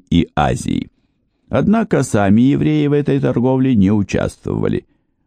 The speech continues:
Более того, считали ее низким и недостойным уважающего себя человека занятием. Они предпочитали жить земледелием и скотоводством,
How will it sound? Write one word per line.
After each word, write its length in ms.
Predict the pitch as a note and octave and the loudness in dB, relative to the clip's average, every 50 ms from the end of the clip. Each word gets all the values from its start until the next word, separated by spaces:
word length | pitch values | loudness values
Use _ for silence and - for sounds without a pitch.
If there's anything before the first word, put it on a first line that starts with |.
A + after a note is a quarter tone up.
| _ | _
Более 500 | - E2+ - F#3 G#3 D#3+ D3 D3 D3+ D#3 | -2 0 2 2 2 2 2 0 0 0
того, 420 | D3 - F#2 C#2+ B1 G#1 G1+ - - _ _ _ _ _ _ _ | 0 0 0 0 0 0 -2 -4 -8 _ _ _ _ _ _ _
считали 600 | - - - G2+ F#2+ E2 - G2+ G2+ G2+ G2 F#2+ | -10 0 2 2 2 2 2 0 2 2 2 2
ее 360 | F#2+ F2+ F2 E2+ E2+ F2 F2 | 2 2 2 2 2 2 2
низким 640 | E2 E2 E2 E2 E2 D#2+ - - - G#2+ A2 A2 - - _ | 4 4 4 4 2 0 -2 -4 -2 0 2 2 0 0 _
и 140 | - F#2 F#2 | 2 4 4
недостойным 920 | F2+ G2 F#2 F2+ G#2+ B2 C3 - - D#3+ C#3 A2 F#2+ D#2+ E2 D#2+ D#2 - - _ | 4 4 2 0 -2 -2 -4 -4 -2 0 0 2 2 2 2 2 0 -2 -2 _
уважающего 800 | - D#2+ D#2+ D#2+ D#2 D#2 E2 D#2+ D#2+ D#2 D2+ - - C#2+ D2 D2 | 0 2 2 2 2 2 2 2 2 0 0 -2 0 0 0 0
себя 320 | - - - D2 D2+ C#2+ C2+ | 0 -2 0 0 0 0 -2
человека 720 | - A#1 G1+ A#1+ B1+ C2+ E2 G2+ G2+ - F#2+ E2+ E2 - _ _ _ _ _ | -2 -4 -2 0 0 2 2 0 0 0 0 -2 -2 -2 _ _ _ _ _
занятием. 760 | C#2 E2 G#2 F#2+ D#2+ C2+ - - - - - - - - - _ _ _ _ _ _ _ _ - _ _ | -2 0 2 2 2 2 0 -4 -6 -6 -6 -6 -6 -6 -10 _ _ _ _ _ _ _ _ -20 _ _
Они 260 | - A2+ D3 F#3+ A3 | -2 0 2 2 2
предпочитали 760 | G#3+ - - A#2+ - - G2+ - G#2 F2+ - D3+ D3 C3 A2 G2+ | 2 0 -2 -2 -2 -2 -2 -2 -2 -2 0 0 0 2 2 2
жить 280 | F#2 A2 A#2+ G#2 E2 | 2 2 2 2 2
земледелием 880 | D2+ E2+ F2 E2+ E2+ E2 D#2+ D2 D2 G2 C#3+ F3 F3 E3 D#3 D3 C#3 B2+ | 2 2 4 4 4 4 2 2 0 0 2 2 2 0 0 0 0 0
и 240 | A#2+ - - G#2 G#2 | -2 -2 -2 -2 -2
скотоводством, 1040 | - - - G#2+ - - - B1 G#1 A#1 C#2 C#2 C2 - - - E2 D#2+ D2 C2+ | -2 -2 -2 -2 -2 0 0 0 0 0 0 -2 -2 -6 -6 -2 0 0 0 0